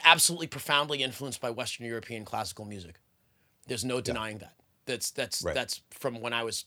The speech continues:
Speaker 1: five learning, uh, Suzuki, which is, like, you know, aspects, it's, you know, it's, it's German, it's, it's, it's Shinichi taking, Suzuki taking, you know, German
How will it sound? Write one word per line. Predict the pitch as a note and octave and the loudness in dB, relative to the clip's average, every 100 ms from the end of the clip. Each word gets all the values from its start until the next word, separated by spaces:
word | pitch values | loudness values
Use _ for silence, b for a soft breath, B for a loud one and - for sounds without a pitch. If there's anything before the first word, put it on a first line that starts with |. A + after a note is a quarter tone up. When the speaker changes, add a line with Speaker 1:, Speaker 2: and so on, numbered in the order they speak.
| - | -12
Speaker 1:
five | - C#3+ B2+ G#2+ G2 - | 0 4 6 4 0 -6
learning, | A#2+ A#2 A2+ G2+ - b b b b - | -4 -2 -4 -10 -18 b b b b -14
uh, | C3 A#2+ | -10 -2
Suzuki, | - A#2 B2 C3 G#2+ F2 | 0 2 0 -4 -8 -10
which | - A#2+ | -6 -2
is, | B2+ A#2 F#2 - | -2 -2 -6 -6
like, | B2+ A2 - | -8 -8 -8
you | |
know, | A2 G2 - | -8 -8 0
aspects, | A#2 A2+ - A#2+ - | 0 0 -2 -4 -4
it's, | B2+ - - | -6 -6 -8
you | C3+ | -6
know, | B2 G#2 - | -4 -6 -8
it's, | A#2 - | -8 -8
it's | A2+ - | -8 -10
German, | - B2+ B2 A#2+ A2 F#2+ b b b | -6 -2 0 -2 -6 -12 b b b
it's, | A#2+ - | -6 -4
it's, | A#2 - A#2+ A2 - | -2 0 0 -2 -4
it's | G#2+ - - - | 0 0 0 -4
Shinichi | F#2+ - C3+ B2+ A#2+ | -2 0 0 0 -2
taking, | - A#2+ A#2+ A2 G2 b b b b | 0 -2 -2 -8 -10 b b b b
Suzuki | - A#2 A#2+ A#2 | -6 -4 -4 -4
taking, | B2 A#2 A2 G2 - | -4 -4 -8 -10 -10
you | A#2 | -8
know, | G2+ - - | -8 -12 -8
German | C3 B2 A#2 G#2+ | -4 -2 -4 -8